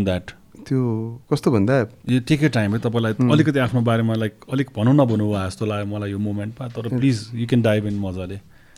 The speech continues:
Speaker 1: if you are comfortable है।
Speaker 2: अनि केही छैन त्योमा।
Speaker 1: उम्।
Speaker 2: जस्तो तपाईँको <clears throat> उम्, म चाहिँ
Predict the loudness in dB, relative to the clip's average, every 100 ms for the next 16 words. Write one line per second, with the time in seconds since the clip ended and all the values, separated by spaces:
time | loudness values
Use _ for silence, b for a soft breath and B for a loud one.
0 | b 2 4 4 4 0 -2 -4 -6 -2
1 | -2 0 0 2 0 -2 -4 -6 -6 -8
2 | -8 -10 -10 -14 -8 -6 -6 -8 -18 _
3 | _ _ _ _ _ _ _ -6 -4 0
4 | 2 2 -2 2 8 8 8 -6 -20 _
5 | -20 -20 -20 -20 -20 -20 -20 -20 b b
6 | b b b b -8 -2 0 0 -4 -14
7 | -20 -8 -4 0 4 4 2 0 -4